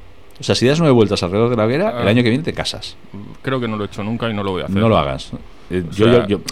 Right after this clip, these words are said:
Speaker 2: no tiene
Speaker 1: no,
Speaker 2: más.
Speaker 1: no, quiero decir, o sea, sí, casi es muy bonito casarse, ¿eh?
Speaker 2: Sí,
Speaker 1: No
Speaker 2: sí,
Speaker 1: me
Speaker 2: sí,
Speaker 1: malinterpretéis
Speaker 2: sí.
Speaker 1: ahora,
Speaker 2: Ya,
Speaker 1: ¿eh?
Speaker 2: ya, ya.
Speaker 1: Es una maravilla, esto es lo mejor que puede hacer el ser
Speaker 2: Claro.
Speaker 1: humano, ¿eh?
Speaker 2: Sí, sí, ese,
Speaker 1: Hombre.
Speaker 2: ese, ese día.
Speaker 1: Es, sí, luego ya, bueno,
Speaker 2: <laughs>
Speaker 1: ya, sí, eso.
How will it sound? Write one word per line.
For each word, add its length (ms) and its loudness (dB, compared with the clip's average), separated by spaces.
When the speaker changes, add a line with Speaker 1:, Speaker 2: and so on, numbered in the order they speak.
Speaker 2:
no 100 -4
tiene 180 -4
Speaker 1:
no, 120 -2
Speaker 2:
más. 20 -2
Speaker 1:
no, 200 -4
quiero 180 -4
decir, 260 -6
o 40 -8
sea, 160 -6
sí, 240 -6
casi 240 -10
es 160 -10
muy 140 -6
bonito 300 -4
casarse, 380 -2
¿eh? 140 -12
Speaker 2:
Sí, 340 2
Speaker 1:
No 120 4
Speaker 2:
sí, 60 2
Speaker 1:
me 80 4
Speaker 2:
sí, 20 0
Speaker 1:
malinterpretéis 680 0
Speaker 2:
sí. 60 4
Speaker 1:
ahora, 200 6
Speaker 2:
Ya, 160 -2
Speaker 1:
¿eh? 40 -2
Speaker 2:
ya, 260 -6
ya. 160 -12
Speaker 1:
Es 120 -12
una 120 -10
maravilla, 400 0
esto 160 0
es 60 -6
lo 60 -2
mejor 200 -6
que 60 -12
puede 140 -4
hacer 120 -6
el 60 -6
ser 120 -4
Speaker 2:
Claro. 140 -2
Speaker 1:
humano, 300 2
¿eh? 40 -4
Speaker 2:
Sí, 160 -6
sí, 220 -10
ese, 100 -8
Speaker 1:
Hombre. 140 -2
Speaker 2:
ese, 240 -4
ese 240 -6
día. 280 -4
Speaker 1:
Es, 240 -6
sí, 480 -4
luego 200 -4
ya, 340 -4
bueno, 380 -8
Speaker 2:
<laughs> 460 -6
Speaker 1:
ya, 300 0
sí, 160 -2
eso. 220 -2